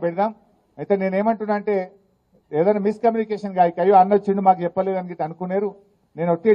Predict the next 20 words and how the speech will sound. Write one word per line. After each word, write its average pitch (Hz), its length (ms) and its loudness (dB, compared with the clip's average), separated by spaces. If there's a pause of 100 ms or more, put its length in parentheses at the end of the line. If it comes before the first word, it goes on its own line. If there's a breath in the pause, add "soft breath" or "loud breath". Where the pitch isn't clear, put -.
(120)
ఛాయ్ 185 180 4
తాగనీకి 208 320 2
వచ్చిన 175 180 -8 (100)
వాస్తవానికి. 156 520 -2 (440)
ఇక్కడ 156 120 -2 (100)
కలిసిపోదాం 190 580 4
ఐదు 180 80 -2
పది 175 200 -6
మంది 175 180 -12
ముఖ్యులతోని 175 460 -6
ధైర్యం 165 440 -2
చెప్పోదామని 170 440 0
వచ్చినా 180 240 -10 (140)
చూస్తేనేమో 175 380 -6 (100)
మీరే 180 220 2
నాకు 170 180 2
ధైర్యం 147 300 2
చెప్తున్నారు. 127 340 -6
ఈడ 101 60 -16 (880)
మీరే 202 220 10